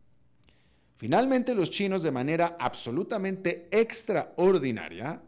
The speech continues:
es decir, inusual, se rebelaron contra esto, salieron a las calles sin violencia,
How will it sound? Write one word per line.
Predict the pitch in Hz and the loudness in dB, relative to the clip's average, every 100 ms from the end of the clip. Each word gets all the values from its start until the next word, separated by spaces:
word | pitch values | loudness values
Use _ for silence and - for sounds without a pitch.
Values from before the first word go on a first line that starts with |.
| _ - | _ 0
es | 156 | 0
decir, | 151 123 135 123 131 - | 0 0 0 0 -2 -6
inusual, | 214 220 214 190 120 78 101 208 - _ | -2 0 -2 -4 -8 -6 -8 -10 -14 _
se | - 113 | -8 -2
rebelaron | 139 180 151 120 110 104 | 2 2 2 2 0 -6
contra | - 98 - | -8 -8 -2
esto, | 156 214 - 208 | 2 2 0 -4
salieron | 120 131 143 | -2 0 0
a | 123 | -2
las | 113 - | -6 -2
calles | 208 202 208 208 | -2 2 0 -2
sin | - - 208 311 | -8 -6 -4 -2
violencia, | 339 294 233 220 262 - | -2 0 -2 -2 -4 -6